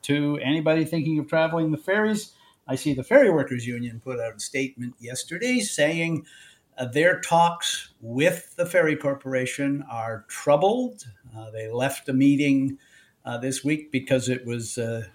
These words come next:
ferries management was getting abusive. Now that's the union side of the story, but, uh, those talks were launched by the Ferry Corporation to reopen the contract because they wanted to add incentives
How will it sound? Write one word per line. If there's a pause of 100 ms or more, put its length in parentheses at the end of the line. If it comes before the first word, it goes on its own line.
(200)
ferries
management
was
getting
abusive.
Now
that's
the
union
side
of
the
story,
but, (460)
uh, (120)
those (220)
talks
were
launched (160)
by
the
Ferry
Corporation
to
reopen
the
contract (520)
because
they
wanted
to
add
incentives